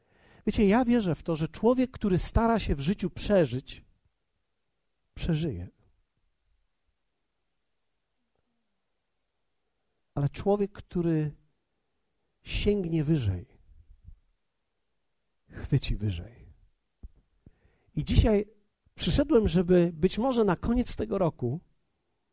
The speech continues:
wzbudzić w tobie to pragnienie, że życie może się zmienić, że to, w czym dzisiaj jesteś, może być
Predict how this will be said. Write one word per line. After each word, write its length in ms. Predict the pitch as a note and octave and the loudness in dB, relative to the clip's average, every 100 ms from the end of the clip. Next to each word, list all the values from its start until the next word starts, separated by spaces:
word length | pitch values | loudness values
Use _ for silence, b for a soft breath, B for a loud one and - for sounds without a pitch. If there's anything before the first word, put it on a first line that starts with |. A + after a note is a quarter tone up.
| _ _ _ _ _ - | _ _ _ _ _ -6
wzbudzić 640 | B2 - - A#3+ A#3+ - | -2 2 4 4 2 -4
w 100 | - | -4
tobie 260 | G3+ F3+ D#3+ | -2 0 0
to 120 | D#3+ | -2
pragnienie, 600 | - B2 A#2 F#2+ F#2+ A#2 _ _ _ _ _ _ _ _ _ _ _ _ _ _ _ _ _ _ _ | -4 -4 -4 -6 -8 -16 _ _ _ _ _ _ _ _ _ _ _ _ _ _ _ _ _ _ _
że 160 | A#2+ C3+ | 0 2
życie 220 | D#3 D#3+ | 2 0
może 220 | D3 C#3+ | 0 0
się 120 | A#2+ B2 | 2 2
zmienić, 600 | B2 G2+ E2 - - - _ _ _ _ _ _ _ _ _ _ _ | 0 -6 -8 -16 -20 -20 _ _ _ _ _ _ _ _ _ _ _
że 160 | B2 D3+ | 2 4
to, 200 | F3+ G3 | 4 2
w 60 | |
czym 240 | - G#3 F#3+ | 2 0 2
dzisiaj 380 | F3 - F3+ | 2 4 4
jesteś, 500 | F3+ F#3 - G#3 - | 4 4 4 2 0
może 320 | F3 E3+ E3 E3+ | 0 0 0 2
być 400 | F3 E3+ - | 2 2 -4